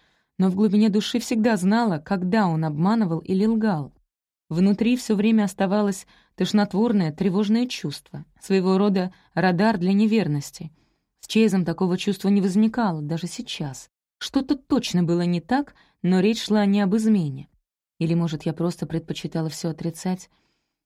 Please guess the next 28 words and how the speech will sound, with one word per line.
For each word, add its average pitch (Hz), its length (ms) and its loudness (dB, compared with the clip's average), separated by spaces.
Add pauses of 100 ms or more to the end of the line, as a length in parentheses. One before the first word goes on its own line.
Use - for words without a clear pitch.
Я 196 80 0
все - 160 -2
еще 214 220 2
не 202 100 2
смирилась 208 540 0
с - 60 -18
тем, 208 300 -2 (240)
что - 200 -6
между 170 280 0
нами 170 220 0
все 165 200 -6
кончено. 147 580 -8 (280)
Такого 226 360 0
просто 247 320 -2
не 214 100 4
могло 233 380 2
быть. 165 260 -8 (400)
Это 220 200 0
противоречило 220 760 0
всему, 240 300 0
что 233 160 -2
я 226 140 2
знала. 214 460 0 (720)
"Не 190 80 0
могу 165 240 0
сказать", 160 560 -6 (120)
пробормотала 156 640 -4
Шиф. - 400 -12